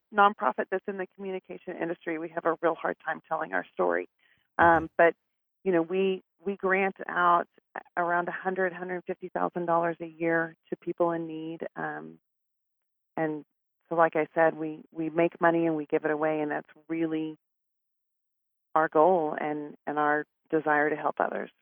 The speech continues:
Speaker 2: Let's, uh, let's hope that this conversation that we have today is heard by a lot of other people who don't know about you, that will be able to, uh, participate and, and, and do wonderful things for your organization and, uh, for, you know,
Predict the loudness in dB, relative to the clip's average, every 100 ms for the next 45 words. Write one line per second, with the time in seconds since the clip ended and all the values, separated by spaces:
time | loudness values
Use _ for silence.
0 | _ -20 -2 0 6 8 10 10 8 4
1 | 6 4 4 0 6 4 4 2 6 6
2 | 6 4 4 6 4 4 6 6 4 2
3 | 6 8 8 6 4 4 4 6 6 6
4 | 8 8 8 4 4 4 2 2 0 -2
5 | 4 6 6 6 6 6 6 4 6 6
6 | 4 -2 -18 -20 -8 2 4 8 8 8
7 | 8 6 4 4 6 6 4 2 2 4
8 | 2 2 0 2 2 2 0 0 0 0
9 | 0 -2 0 2 4 4 2 0 -4 -2
10 | 0 2 0 -4 -12 -4 2 4 6 6
11 | 4 2 -2 0 0 0 -2 -2 -2 -2
12 | -4 -6 -4 -4 -2 -2 -2 -2 -4